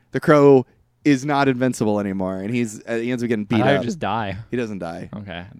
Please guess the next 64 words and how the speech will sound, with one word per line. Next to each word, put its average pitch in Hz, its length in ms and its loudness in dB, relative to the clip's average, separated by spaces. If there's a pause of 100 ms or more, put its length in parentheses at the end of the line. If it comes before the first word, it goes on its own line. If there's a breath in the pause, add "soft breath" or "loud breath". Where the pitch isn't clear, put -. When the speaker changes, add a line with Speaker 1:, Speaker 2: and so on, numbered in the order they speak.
(220)
Speaker 1:
Yeah, 156 160 6
'cause 202 180 6
he's, 196 260 -4
he, 202 180 -6
he 190 300 -12
heals. 185 420 -8
Speaker 2:
No, 220 120 6
no, 233 80 6
I 214 100 8
know, 185 160 6
but 160 80 4
I'm 156 100 4
thinking, 180 240 0
like, 156 180 0
if 147 100 -2
the 151 80 0
crow 165 380 6
dies, 135 460 4
Speaker 1:
That's 233 180 4
Speaker 2:
like, 330 80 8
Speaker 1:
what 302 100 8
Speaker 2:
he - 60 6
Speaker 1:
I - 20 0
thought 302 100 2
Speaker 2:
dies 262 120 4
Speaker 1:
too, 294 80 8
Speaker 2:
too. 262 60 4
Speaker 1:
but 185 80 4
that's 180 220 4
not 190 120 6
the 175 100 -6
Speaker 2:
Okay. 156 140 2
Speaker 1:
case. - 240 -8 (320 soft breath)
It's 143 160 -6
more 175 120 8
just 165 140 -6
like 160 160 2
now 143 200 2
he's 127 180 0
mortal 110 360 -2
again. - 400 -16
Speaker 2:
Okay. 370 200 0 (340 soft breath)
Speaker 1:
Uh, 156 400 6
so 156 220 4
then 160 420 4
he 151 240 -2
gets, 139 480 0 (100)
uh, 120 320 2
he 127 100 -6
gets 143 180 2
in 120 80 -2
a - 20 -4
fight 170 320 2
with 175 140 -2
everybody, 135 360 4
but 120 120 4
he 113 100 2
lives, 147 680 -2 (260 soft breath)
and 123 180 -4
then 123 200 -2
he 220 120 -4
kills 151 400 0
Top 123 280 -4
Dollar, 110 480 -2